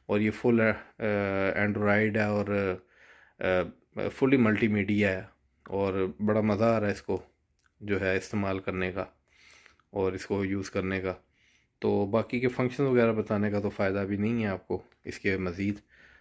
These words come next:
तो ये एक कम प्राइस में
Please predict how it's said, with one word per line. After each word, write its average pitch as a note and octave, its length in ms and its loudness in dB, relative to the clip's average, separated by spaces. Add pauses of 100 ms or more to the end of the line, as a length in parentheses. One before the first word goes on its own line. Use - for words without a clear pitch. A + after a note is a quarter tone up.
(140)
तो G2 520 0 (540)
ये A2 440 4
एक A2+ 300 0
कम B2 200 4
प्राइस A#2 340 4
में A#2+ 360 0